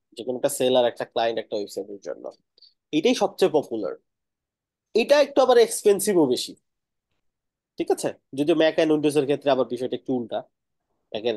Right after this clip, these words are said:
হয়তো Mac এক্সপেন্সিভ বেশি, উইন্ডোজটা তুলনামূলক দেখা যায় যে একদম লেস এক্সপেন্সিভ থেকে শুরু হয়। উইন্ডোজে অনেক হাই প্রাইসের উইন্ডোজ আছে, but কন্ট্রোল প্যানেলটার আবার ব্যাপারটা একটু উল্টা, যে কন্ট্রোল প্যানেলটা খুবই পপুলার and এটা একটু এক্সপেন্সিভ বেশি।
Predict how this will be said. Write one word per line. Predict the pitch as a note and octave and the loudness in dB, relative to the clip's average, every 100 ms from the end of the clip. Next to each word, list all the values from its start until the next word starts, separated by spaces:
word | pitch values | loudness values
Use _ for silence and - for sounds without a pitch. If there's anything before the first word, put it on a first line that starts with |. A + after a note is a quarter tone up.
| G2+ | -4
হয়তো | A2 G#2+ A2+ | -6 -4 -2
Mac | A#2 - | -2 -4
এক্সপেন্সিভ | A#2 - B2 - | -8 -10 -10 -10
বেশি, | A2+ A2 A#2 G#2+ | -10 -8 -8 -10
উইন্ডোজটা | - B2 A#2 - A#2+ | -8 -8 -6 -8 -6
তুলনামূলক | C3+ B2+ A#2+ A#2+ A#2 G#2+ | -4 -4 -4 -4 -4 -4
দেখা | A2 A2+ | -4 -4
যায় | A2 | -4
যে | A2 A2+ A2 _ _ | -4 -6 -8 _ _
একদম | A#2+ A2+ A#2+ | -10 -6 -2
লেস | B2+ - | -2 -2
এক্সপেন্সিভ | B2+ - B2 G#2+ G#2+ | -8 -6 -8 -8 -10
থেকে | A#2+ | -8
শুরু | A#2 B2 G#2+ | -6 -4 -2
হয়। | C#3 - A2 A2 | -2 -4 -6 -8
উইন্ডোজে | B2+ D3 E3 | -2 0 2
অনেক | C#3 C#3 - | 2 -2 -6
হাই | A#2+ A#2 | -4 -2
প্রাইসের | B2+ A#2 A#2 | -2 -2 -2
উইন্ডোজ | A2 G#2 G#2 | -6 -6 -6
আছে, | G2 - F#3 - _ _ - | -6 -6 -8 -8 _ _ 0
but | D3+ - _ _ _ - | 0 -2 _ _ _ 0
কন্ট্রোল | G3+ D4 C4+ | 2 2 2
প্যানেলটার | C4 A#3 A#3 A#3 | 4 4 6 4
আবার | G#3+ F#3 C#3+ | 4 4 2
ব্যাপারটা | D#3 D#3 - | 0 0 -4
একটু | C#3 - B2 | -6 -4 -6
উল্টা, | A2 B2+ | -2 -2
যে | A#2+ A3+ - _ _ _ | 2 0 0 _ _ _
কন্ট্রোল | C3+ C3 D3+ | -4 -2 -2
প্যানেলটা | D3+ D3+ D#3 A3+ - | 0 0 2 0 0
খুবই | - C#3 | -4 -2
পপুলার | D#3+ D#3+ D3+ D#3 A3+ - D3 | -2 -2 0 2 2 2 -2
and | - - | -2 -6
এটা | D#3 | -10
একটু | E3 A3+ | -2 -2
এক্সপেন্সিভ | - C#3 A2+ G2+ F#2+ | -2 -6 -8 -10 -12
বেশি। | F#2 | -12